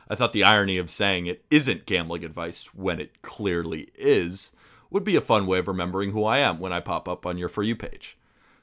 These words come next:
Truthfully, it was also a way to avoid TikTok's gambling agreement in their community guidelines. So what Not Gambling Advice created, though, was a community. A community of people that love the game of baseball and love to wager on it as well.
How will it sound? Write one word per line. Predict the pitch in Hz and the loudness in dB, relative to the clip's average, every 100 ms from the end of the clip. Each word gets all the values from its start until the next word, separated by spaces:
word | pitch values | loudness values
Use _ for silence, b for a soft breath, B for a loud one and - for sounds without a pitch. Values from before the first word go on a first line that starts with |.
| b | b
Truthfully, | - 220 - 90 85 101 | -2 -2 0 -2 -2 -2
it | |
was | 113 92 | -4 -4
also | 90 87 - 87 85 82 82 - _ - | -4 -6 -4 -2 -2 -4 -8 -12 _ -2
a | |
way | 95 95 92 | 2 4 4
to | 90 98 | 2 0
avoid | 90 87 107 98 | 0 2 4 4
TikTok's | - 104 101 85 - | 2 0 2 0 2
gambling | 107 120 113 90 | 6 6 4 0
agreement | 85 92 87 95 | -4 -2 -2 -2
in | 90 | -2
their | 90 | -4
community | - 90 76 80 | -4 -6 -6 0
guidelines. | 110 120 87 80 - - b b b b b b b | 6 6 6 -6 -14 -20 b b b b b b b
So | - | 0
what | 165 190 - | 2 2 4
Not | 143 139 | 2 4
Gambling | - 131 123 113 | 2 2 2 0
Advice | 104 101 - | 2 0 -2
created, | - - 113 143 160 101 | -12 -4 4 6 6 4
though, | 85 76 76 _ _ | -4 -10 -12 _ _
was | 107 98 | -6 -6
a | |
community. | 101 - 98 107 82 - _ _ _ - | -6 -4 0 0 0 -12 _ _ _ -12
A | 98 | -10
community | - 110 131 139 | -2 0 2 2
of | 127 | 0
people | - 117 123 | -2 -6 -4
that | 101 87 | -4 -4
love | 95 92 98 104 92 | -4 0 2 2 0
the | 98 | -4
game | 95 92 | -2 -4
of | 82 | -4
baseball | 76 85 - - | -10 -12 -10 -10
and | 95 95 | -8 -6
love | 90 98 123 98 | 2 4 4 4
to | 95 | -4
wager | 87 98 98 92 | 2 2 2 -2
on | 82 85 | -2 -2
it | 85 | -4
as | 85 | -6
well. | 90 92 82 - | -4 -2 -2 -8